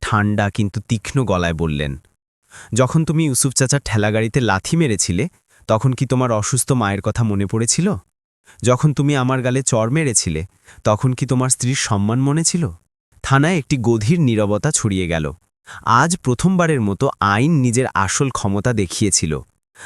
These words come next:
আয়েশা এএসপিকে আদেশ দিলেন, "শবানা এবং সায়রাকে অবিলম্বে মুক্তি দেওয়া হোক। তাদের ফাইল আমার অফিসে পাঠানো হোক। আমি নিজে দেখব যাতে তারা বিচার পায়।" তিনি বাইরে বেরোলেন।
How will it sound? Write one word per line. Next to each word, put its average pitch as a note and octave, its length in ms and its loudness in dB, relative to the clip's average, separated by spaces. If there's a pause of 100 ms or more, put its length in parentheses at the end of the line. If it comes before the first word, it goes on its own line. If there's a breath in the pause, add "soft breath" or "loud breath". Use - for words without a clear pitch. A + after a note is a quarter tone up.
(140 loud breath)
আয়েশা G#2 480 2
এএসপিকে A2 540 0
আদেশ F2+ 360 0
দিলেন, D2+ 340 -4 (580 soft breath)
"শবানা C#3+ 420 4
এবং D3+ 240 0
সায়রাকে A#2 440 0
অবিলম্বে A#2 480 2
মুক্তি A2+ 340 0
দেওয়া F2+ 220 2
হোক। E2 300 -4 (340 soft breath)
তাদের B2 280 2
ফাইল A#2+ 340 0
আমার A2 220 2
অফিসে G2+ 320 0
পাঠানো G2+ 360 0
হোক। F2 280 -4 (400 loud breath)
আমি C3 180 4
নিজে C#3 320 2
দেখব A#2+ 360 0
যাতে D3 240 0
তারা A#2+ 200 2
বিচার F#2+ 400 0
পায়।" C#2+ 280 -4 (600 loud breath)
তিনি B2 220 4
বাইরে G2 320 2
বেরোলেন। E2 500 0